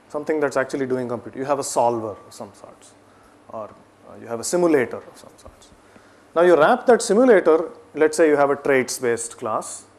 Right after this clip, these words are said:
and that simulator has a view, which basically says, "This is how the user is going to inter-, in-, interact with me."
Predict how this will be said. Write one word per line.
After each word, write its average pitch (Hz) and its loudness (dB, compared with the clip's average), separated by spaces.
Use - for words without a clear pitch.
and 165 -4
that 190 0
simulator 233 2
has 180 -2
a 175 -2
view, 139 -6
which 143 -12
basically 170 -2
says, 202 -4
"This 165 -8
is 196 -8
how 190 4
the 175 4
user 170 0
is 156 0
going 143 -4
to 135 -4
inter-, 131 -10
in-, 131 -12
interact 135 -2
with - -12
me." 123 -14